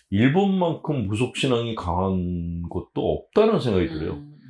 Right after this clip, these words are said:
Speaker 2: 가는 데마다 조그만 불상들이 다 있고,
Speaker 1: 네.
Speaker 2: 뭐 사람이 죽어도 바로 신으로 모시고 하는
Speaker 1: 음.
Speaker 2: 그런 이렇게 굉장히 무속신앙이 굉장히 강한 나라거든요.
Speaker 1: 네.
Speaker 2: 근데 그런 나라에서 종교가 이렇게 크지 못한다고 하는 거는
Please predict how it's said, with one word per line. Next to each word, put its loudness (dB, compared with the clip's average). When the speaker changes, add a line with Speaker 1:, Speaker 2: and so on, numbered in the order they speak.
Speaker 2:
가는 6
데마다 4
조그만 4
불상들이 2
다 -6
있고, -4
Speaker 1:
네. -14
Speaker 2:
뭐 -2
사람이 4
죽어도 0
바로 0
신으로 4
모시고 -2
하는 -2
Speaker 1:
음. -16
Speaker 2:
그런 2
이렇게 0
굉장히 0
무속신앙이 2
굉장히 2
강한 4
나라거든요. 0
Speaker 1:
네. -10
Speaker 2:
근데 4
그런 6
나라에서 6
종교가 2
이렇게 -4
크지 -4
못한다고 0
하는 -2
거는 -4